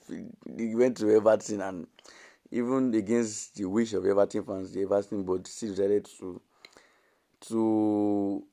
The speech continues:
sign him because they really, really needed to replace Ancelotti that went to Real Madrid. And Nuno, I think, well, <laughs>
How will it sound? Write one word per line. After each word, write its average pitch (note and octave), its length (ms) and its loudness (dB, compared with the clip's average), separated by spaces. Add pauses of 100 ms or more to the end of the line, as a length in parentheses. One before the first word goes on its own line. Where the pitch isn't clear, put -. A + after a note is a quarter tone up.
(280)
sign C3 460 0
him A2+ 280 0 (280)
because G#2+ 400 -2
they - 120 -10
really, A2 320 2
really A#2+ 380 0
needed G#2+ 300 2
to G2+ 120 -10
replace G#2 260 -4
Ancelotti G2+ 720 -6
that F#2 140 -4
went G2+ 260 -4
to - 140 -10
Real G2+ 200 -4
Madrid. G#2+ 540 -8 (760)
And A2+ 560 8 (640)
Nuno, C#3+ 720 6 (480)
I C3 80 0
think, C#3+ 340 -4 (640)
well, G#2+ 380 0 (760)
<laughs> G#2+ 60 -16